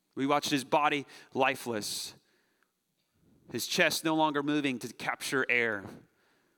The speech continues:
His head hung down. He was dead. Our hero died. Why would God keep them from seeing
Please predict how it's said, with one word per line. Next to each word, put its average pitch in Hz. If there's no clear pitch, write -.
His 135
head 147
hung 139
down. 120
He 120
was 110
dead. 92
Our 127
hero 135
died. 101
Why 151
would 202
God 110
keep -
them 113
from 131
seeing 110